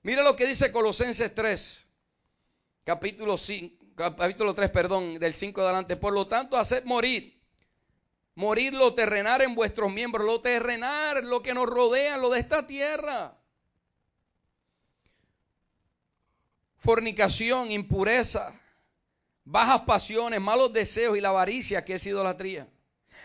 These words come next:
A causa de estas cosas viene la ira de Dios sobre los rebeldes. En ella anduvisteis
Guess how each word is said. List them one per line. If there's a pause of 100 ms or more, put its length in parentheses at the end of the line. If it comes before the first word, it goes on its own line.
A
causa
de
estas
cosas
viene
la
ira
de
Dios
sobre
los
rebeldes. (540)
En
ella
anduvisteis